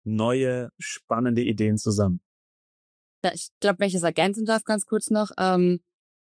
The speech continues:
Speaker 2: weil du's gerade hattest, ähm, du hast ja auch ganz viel schon, schon Praxisbeispiel jetzt genannt. Ähm, die Musiker haben, die Sportler haben immer so eine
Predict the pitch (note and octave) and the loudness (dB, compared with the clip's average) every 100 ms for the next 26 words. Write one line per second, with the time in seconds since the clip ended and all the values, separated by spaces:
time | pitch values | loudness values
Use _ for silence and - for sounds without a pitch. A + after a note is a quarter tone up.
0 | _ _ - F3+ F#3 - F#3 E3+ D#3+ E3 | _ _ 0 2 2 -2 0 0 0 0
1 | G#3+ G#3 - F3+ F3+ F3+ F3 - E3 F3 | 0 -2 0 2 4 4 2 -2 0 0
2 | F3 F#3+ E3+ F3+ F3+ - E3+ - E3+ G3 | 0 -2 0 2 2 0 0 -2 -4 -4
3 | - F3+ - E3+ E3+ - F3 E3+ F3+ G3 | -2 -2 -2 -2 -2 0 2 4 2 2
4 | - F3 F3 E3+ _ _ _ F3+ F#3 G#3 | 0 2 2 0 _ _ _ 0 2 2
5 | G#3+ G#3 F#3+ G3 F#3+ E3 F3 E3+ - F#3+ | 2 0 2 0 0 0 0 0 0 2
6 | G3 F3+ - F#3 F3 F3+ F3+ | 2 2 2 2 2 2 0